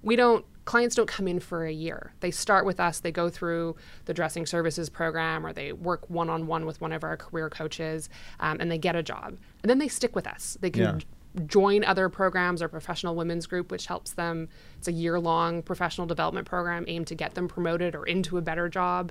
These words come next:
Speaker 2: Yeah.
Speaker 1: Um, or they can just stick with us as part of our community, attending workshops, using the one-on-one services.
Speaker 2: Yeah.
Speaker 1: And what we see is that our clients stick with us. We're, we have the, the privilege in our model of being able to see clients through a career,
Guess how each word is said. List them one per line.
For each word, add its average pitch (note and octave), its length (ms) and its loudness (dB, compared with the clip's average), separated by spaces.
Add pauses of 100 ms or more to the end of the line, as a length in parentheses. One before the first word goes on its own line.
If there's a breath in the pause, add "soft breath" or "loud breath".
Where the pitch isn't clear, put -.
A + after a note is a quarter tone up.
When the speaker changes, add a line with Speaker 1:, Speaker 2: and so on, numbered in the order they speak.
Speaker 2:
Yeah. G#2 280 0
Speaker 1:
Um, F3+ 360 2
or G#3 120 6
they G3+ 100 4
can A3 140 0
just A3+ 160 -2
stick A#3 220 -4
with A#3+ 120 0
us G3+ 180 0
as F3 120 -2
part - 280 -2
of F3+ 80 -2
our F3 100 -2
community, E3 500 -4
attending E3 720 -4
workshops, E3+ 720 -2 (200 soft breath)
using F#3 280 0
the E3+ 80 0
one-on-one D#3+ 560 0
services. D#3+ 760 -6
Speaker 2:
Yeah. G2+ 240 -2 (120)
Speaker 1:
And G3 360 2 (240 soft breath)
what G3+ 180 8
we G#3+ 140 0
see A#3+ 520 2
is F3+ 120 0
that F3+ 240 2 (180)
our F#3 140 4
clients G3 400 -4
stick - 340 -4
with - 140 -8
us. - 420 -8
We're, F3+ 560 4
we F#3 140 0
have F#3 220 -2
the, F3+ 200 2
the F3 120 -6
privilege E3 800 0
in E3+ 80 0
our F3 240 4
model E3 580 2 (280 loud breath)
of F#3+ 120 2
being F#3 160 6
able F3+ 200 4
to F3 100 0
see F#3+ 180 -4
clients D#3+ 440 -6
through E3+ 280 -4
a E3+ 60 -2
career, - 480 -10